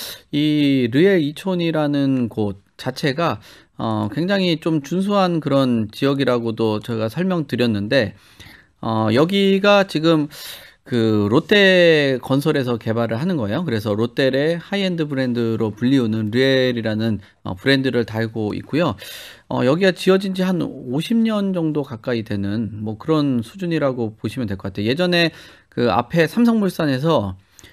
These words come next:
어, 레미안 첼리투스라는 고층 아파트를 개발을 하면서, "아, 우리도 재건축을 하면 좋지 않겠냐?"라는 의견들이 계속적으로 나오면서 뭐, 재건축을 하자 말자 뭐, 얘기들이 나오면서 이천,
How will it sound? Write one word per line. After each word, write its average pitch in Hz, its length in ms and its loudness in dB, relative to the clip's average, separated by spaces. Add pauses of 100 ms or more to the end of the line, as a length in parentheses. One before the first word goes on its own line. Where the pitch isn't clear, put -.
(140)
어, 98 200 0
레미안 214 340 4
첼리투스라는 165 920 -2
고층 143 320 -2
아파트를 127 420 -4
개발을 123 460 -2
하면서, 147 400 -4 (280)
"아, 175 140 0
우리도 180 460 2
재건축을 170 560 -4
하면 185 180 -2
좋지 143 260 -6
않겠냐?"라는 123 760 -4
의견들이 165 380 -2
계속적으로 160 460 -6
나오면서 143 600 0 (380)
뭐, 95 120 -4
재건축을 113 480 -2
하자 127 340 -2
말자 113 420 -2
뭐, 110 180 -4
얘기들이 123 380 -2
나오면서 110 340 -4
이천, 160 520 -2